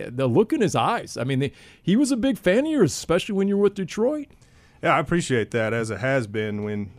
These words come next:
Speaker 2: players
Speaker 1: <laughs> No.
Speaker 2: players remember. I mean, I get no respect in my own household, so when, uh, players still remember that, uh, I actually put on a uniform and a helmet, I appreciate that.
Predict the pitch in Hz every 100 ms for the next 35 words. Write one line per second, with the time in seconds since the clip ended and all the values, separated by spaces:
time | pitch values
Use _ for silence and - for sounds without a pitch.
0 | - 135 123 117 107 - 247 - - -
1 | - - 165 170 165 143 135 131 151 165
2 | 131 127 131 143 143 131 135 127 117 131
3 | 127 120 113 120 123 107 123 123 - 107
4 | 101 - 107 104 104 - 113 110 110 110
5 | 107 107 98 - 123 120 113 - 117 113
6 | 104 151 - 165 143 117 120 123 120 117
7 | 113 117 107 120 107 104 117 110 110 104
8 | 120 110 110 107 110 - 110 104 98 101
9 | 113 104 104 98 113 110 107 104 107 104